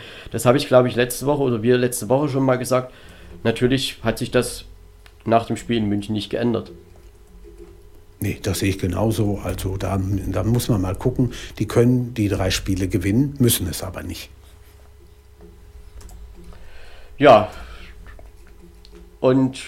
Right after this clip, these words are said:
Speaker 1: genau, dann würde ich sagen, ähm, noch irgendwas zu diesen beiden Mannschaften? Ich denke, da
Speaker 2: Nein.
Speaker 1: gibt's nicht mehr so viel zu sagen,
Speaker 2: Nein,
Speaker 1: äh,
Speaker 2: es
Speaker 1: sportlich.
Speaker 2: ist, äh, nein, nein, nein.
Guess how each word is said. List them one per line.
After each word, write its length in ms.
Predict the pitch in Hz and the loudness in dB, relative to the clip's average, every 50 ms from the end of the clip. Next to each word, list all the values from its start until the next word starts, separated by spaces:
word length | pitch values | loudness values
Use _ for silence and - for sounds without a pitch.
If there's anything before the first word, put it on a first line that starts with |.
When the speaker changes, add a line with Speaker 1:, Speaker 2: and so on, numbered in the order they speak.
| - - - - - - - - - - - - - - - - - - - - - - - - - - | -16 -20 -20 -20 -20 -20 -20 -20 -20 -20 -20 -20 -20 -20 -20 -20 -20 -20 -20 -20 -20 -20 -20 -20 -8 0
Speaker 1:
genau, 300 | - 143 117 110 110 107 | 2 6 8 8 8 6
dann 240 | 107 110 110 117 120 | 6 4 4 4 2
würde 140 | 127 123 147 | 2 0 0
ich 120 | 143 - | -2 2
sagen, 380 | 143 131 135 139 131 127 123 127 - - - - 135 | 4 4 4 4 0 -2 -4 -6 -10 -16 -14 -10 -4
ähm, 360 | 123 127 123 120 117 113 110 107 - - - - - | 0 0 0 0 0 -2 -6 -8 -12 -16 -18 -16 -10
noch 200 | 127 120 117 113 | -6 -6 -4 -2
irgendwas 400 | - 135 139 139 131 143 143 139 | 0 0 0 2 2 0 0 0
zu 80 | - 135 | -4 -6
diesen 240 | 123 135 131 127 123 | -4 -4 -4 -2 2
beiden 260 | 131 123 127 131 131 | 2 2 2 2 2
Mannschaften? 480 | 123 127 139 139 156 139 131 - - 131 | 2 2 0 0 -4 -6 -6 -8 -6 -6
Ich 160 | 120 120 - | -4 -4 -2
denke, 400 | - 117 120 120 117 113 110 104 | 0 2 2 4 4 2 2 2
da 100 | 95 113 | 2 0
Speaker 2:
Nein. 80 | 101 90 | 0 0
Speaker 1:
gibt's 180 | - - - | 0 -4 -8
nicht 100 | 110 101 | -8 -4
mehr 140 | 101 110 107 | 0 0 0
so 140 | 101 110 104 | 0 -2 -4
viel 160 | - - 117 | -4 -4 -8
zu 100 | - 107 | -6 -6
sagen, 260 | 98 - 101 98 98 | -6 0 4 4 4
Speaker 2:
Nein, 320 | 98 95 80 78 80 90 92 | 4 2 -2 -4 -6 -6 -2
Speaker 1:
äh, 80 | 107 | 0
Speaker 2:
es 120 | 110 104 101 | 0 0 -2
Speaker 1:
sportlich. 480 | - - - 113 101 98 98 98 98 | -4 -2 -2 -2 0 0 -2 -4 -4
Speaker 2:
ist, 60 | 95 90 | -4 -4
äh, 160 | 87 82 78 82 80 - - - - - - - | -4 -4 -6 -8 -12 -14 -18 -20 -20 -12 -4 -2
nein, 320 | 98 90 78 80 78 76 - - - | -2 -2 -2 -4 -6 -12 -14 -14 -8
nein, 220 | - - 87 78 80 | -6 -6 -6 -6 -6
nein. 180 | 78 78 - | -10 -14 -16